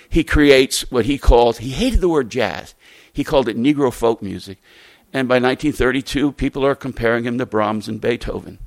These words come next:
And, uh, he's that good as a composer. And Paley puts him on the radio then,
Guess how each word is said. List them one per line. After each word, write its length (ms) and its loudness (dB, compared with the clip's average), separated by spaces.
And, 300 -8
uh, 240 -6
he's 160 -14
that 220 -4
good 160 -4
as 120 -8
a 60 -8
composer. 600 -6
And 180 -4
Paley 300 6
puts 260 4
him 80 -2
on 120 -2
the 80 -2
radio 460 2
then, 300 -8